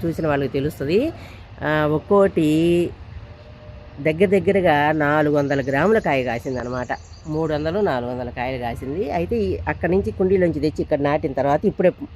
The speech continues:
ఫస్ట్ పూత అండి, స్టార్ట్ అయింది పూత. కాయలు కూడా నిలబడిపోయినాయి.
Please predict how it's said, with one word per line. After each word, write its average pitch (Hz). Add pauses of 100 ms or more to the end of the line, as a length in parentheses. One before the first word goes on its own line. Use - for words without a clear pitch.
ఫస్ట్ 143
పూత 135
అండి, 123 (1300)
స్టార్ట్ 127
అయింది 120
పూత. 120 (1080)
కాయలు 147
కూడా 143
నిలబడిపోయినాయి. 127